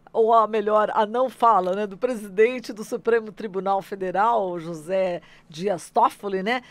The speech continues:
que não quis comentar a iniciativa aí do presidente Bolsonaro em convocar uma manifestação, é, em apoio ao governo, né? Como é que você viu também essa distância, né, que o Dias Toffoli tá tendo em relação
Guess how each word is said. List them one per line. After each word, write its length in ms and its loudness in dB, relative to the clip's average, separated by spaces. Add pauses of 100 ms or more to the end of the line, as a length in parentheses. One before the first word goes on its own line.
(260)
que 400 -4
não 260 2
quis 400 -2
comentar 680 2 (160)
a 140 -8
iniciativa 800 -6
aí 200 -6
do 140 -10
presidente 680 -10
Bolsonaro 680 -6
em 20 -12
convocar 540 -10
uma 160 -10
manifestação, 1200 -6 (340)
é, 240 -2
em 120 -6
apoio 640 -2
ao 420 -2
governo, 720 -6
né? 240 -2
Como 220 -8
é 60 -6
que 100 -20
você 340 -2
viu 320 -4
também 600 -2 (280)
essa 840 0
distância, 640 -2
né, 140 -2
que 80 -10
o 20 -14
Dias 240 -6
Toffoli 400 -6
tá 160 -4
tendo 400 -4
em 60 -4
relação 600 -2